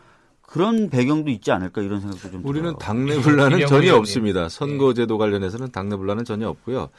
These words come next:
Speaker 3: 논의를
Speaker 2: 우리,
Speaker 3: 안 해서
Speaker 2: 우-,
Speaker 3: 분란이 없는 거
Speaker 2: 아,
Speaker 3: 아니에요?
Speaker 2: 논의를 또 전혀 안 했던 거 아니죠.
Speaker 1: <laughs> 아,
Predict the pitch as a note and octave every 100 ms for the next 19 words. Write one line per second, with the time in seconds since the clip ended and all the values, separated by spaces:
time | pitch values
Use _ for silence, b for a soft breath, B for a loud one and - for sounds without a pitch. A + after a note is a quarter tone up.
0 | b b b b C#3+ A#3+ - B2 C3+ C3
1 | D#3 C3 D#3+ G3 A2 C3+ G#2 A#2 D3 D#3+
2 | F3 E3+ C3 D#3+ A#2 B2+ D3 D#3 D#3 G2+
3 | F#2+ E2 D#2 F2